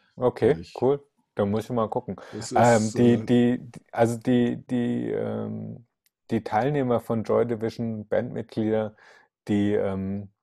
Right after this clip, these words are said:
Speaker 1: die dann später auch in New Order aufgegangen sind,
Speaker 2: Mhm.
Speaker 1: das ist, äh, ja, es ist,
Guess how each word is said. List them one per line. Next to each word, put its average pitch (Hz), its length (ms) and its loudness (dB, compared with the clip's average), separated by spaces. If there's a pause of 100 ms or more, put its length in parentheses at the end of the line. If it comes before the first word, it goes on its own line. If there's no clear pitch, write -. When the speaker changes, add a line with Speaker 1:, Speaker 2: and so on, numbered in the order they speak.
(840)
Speaker 1:
die 101 80 -2
dann 101 200 0
später 117 380 4
auch 104 160 2
in 98 120 -2
New 101 160 -2
Order 117 380 4
aufgegangen 110 640 -2
sind, 110 380 -4 (340)
Speaker 2:
Mhm. 101 340 -8
Speaker 1:
das 104 200 -12
ist, - 260 -10
äh, 101 420 0 (300)
ja, 104 400 -6
es - 140 -18
ist, - 320 -8